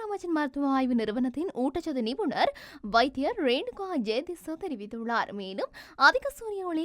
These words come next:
கண்களுக்கு பாதிப்பை ஏற்படுத்துவதால் வெளியே செல்லும் போது கருப்பு கண்ணாடி அணிந்து செல்வது மிகவும் பொருத்தமானது எனவும் குறிப்பிட்டுள்ளார்.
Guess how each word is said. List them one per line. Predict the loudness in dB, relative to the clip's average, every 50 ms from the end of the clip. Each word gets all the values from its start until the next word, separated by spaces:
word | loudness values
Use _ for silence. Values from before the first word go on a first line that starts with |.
| 0 0
கண்களுக்கு | 0 0 2 0 0 -2 -2 -4 -4 -4 -2
பாதிப்பை | -4 -2 -4 -4 -4 -4 -2 -2 -4
ஏற்படுத்துவதால் | -6 -6 -8 -8 -8 -8 -6 -8 -6 -2 -2 -2 -2 -4 -6 -12 -18 -12 -4 2 4 4
வெளியே | 4 4 2 -4 -8 -6
செல்லும் | -6 -4 -4 -4 -4 -4
போது | -4 -4 -2 -2 -2 -2 -4 -2 0 2
கருப்பு | 2 2 0 -4 -6 -8
கண்ணாடி | -6 -6 -6 -6 -4 -2 -2 -2 -2 -2
அணிந்து | -2 -2 -4 -6 -6 -8
செல்வது | -6 -6 -6 -4 -6 -6 -6
மிகவும் | -8 -8 -8 -8 -8 -6 -6 -8
பொருத்தமானது | -8 -6 -6 -6 -6 -6 -8 -12 -12 -12 -12
எனவும் | -10 -10 -10 -10 -8 -8 -6
குறிப்பிட்டுள்ளார். | -8 -8 -10 -12 -14 -14 -14 -10 -6 -6 -6 -8 -10